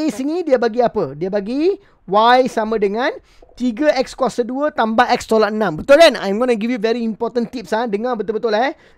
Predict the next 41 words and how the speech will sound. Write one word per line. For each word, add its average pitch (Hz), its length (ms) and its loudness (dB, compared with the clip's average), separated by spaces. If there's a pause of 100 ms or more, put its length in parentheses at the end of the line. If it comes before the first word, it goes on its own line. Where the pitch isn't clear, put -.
Dia 196 80 4
bagi 202 320 0
Y 240 320 0
sama 214 240 -4
dengan 208 320 -2 (480)
tiga 262 840 0
X - 320 -8
kuasa 220 320 -4
dua. 220 320 0
Cikgu 196 160 -12
tulis 214 240 -8
dekat 185 160 -10
sini 226 160 -10
tiga, 247 640 -2 (480)
uh, 185 320 -2 (160)
tiga 247 560 0
X 240 320 -8
kuasa 214 400 -4
dua 226 400 0 (320)
tambah 214 640 -4
X 262 240 -4
tolak 208 320 -4
enam. 185 320 -6
Ni 247 160 -2
persamaan 226 480 -2
pertama 208 400 2
yang 196 160 2
dia 185 80 2
bagi 190 160 0
dekat 175 320 -4
A, 254 120 4 (200)
eh. 233 80 -4
You 202 160 -4
always 247 320 0
kena 226 240 0
tulis 240 320 -2
A 240 240 0
dekat 214 160 0
atas. 175 400 0
Jangan 220 240 -2
tulis 240 160 -8